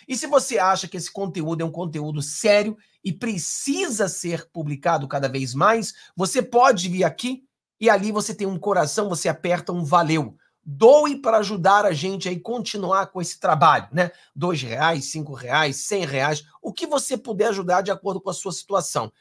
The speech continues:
Doe ali, dê um valeu pra gente, tá bom? Então vamos lá, direto ao assunto, sem muito lero-lero, pra gente entender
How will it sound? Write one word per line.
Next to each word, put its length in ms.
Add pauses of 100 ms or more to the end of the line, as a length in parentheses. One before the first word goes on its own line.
(140)
Doe 400
ali, 360 (120)
dê 140
um 140
valeu 480
pra 260
gente, 400
tá 100
bom? 220 (220)
Então 120
vamos 260
lá, 100
direto 380
ao 60
assunto, 320
sem 160
muito 240
lero-lero, 560 (300)
pra 140
gente 320
entender 500